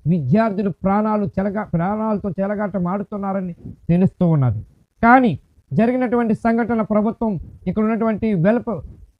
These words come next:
ఏదైతే ట్రైబల్ వెల్ఫేర్లో జరిగినటువంటి అవినీతి, అక్రమం, ఆ, ప-, ప్రజలు ఒక పక్క మంచాలు, ఆ,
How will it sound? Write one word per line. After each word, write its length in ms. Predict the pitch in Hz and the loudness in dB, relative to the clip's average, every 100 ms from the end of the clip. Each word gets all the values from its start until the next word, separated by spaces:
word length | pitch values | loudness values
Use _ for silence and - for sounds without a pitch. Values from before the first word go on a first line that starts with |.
| - | -6
ఏదైతే 420 | 190 226 247 240 226 | 0 4 4 2 0
ట్రైబల్ 440 | 208 247 262 262 | 2 2 4 2
వెల్ఫేర్లో 520 | 247 233 233 220 226 | 2 0 -2 -2 -2
జరిగినటువంటి 540 | 165 208 208 196 196 170 | 0 0 0 -2 -2 0
అవినీతి, 580 | 175 247 247 226 220 | 0 0 0 -2 -2
అక్రమం, 580 | 196 190 - 208 202 180 - - _ 165 | -2 -2 -2 -2 -2 -4 -6 -18 _ 0
ఆ, 360 | 170 151 151 147 | 2 2 0 -4
ప-, 200 | 123 - _ | -4 -8 _
ప్రజలు 380 | 190 214 269 196 - - _ - 190 | 2 4 4 2 -4 -16 _ -8 -4
ఒక 160 | 196 | -2
పక్క 680 | 208 _ 262 226 277 262 247 - _ 147 | -4 _ -2 0 2 2 0 -10 _ 0
మంచాలు, 600 | 180 220 247 226 214 185 | 0 0 -2 -2 -2 2
ఆ, 280 | 170 160 | 2 2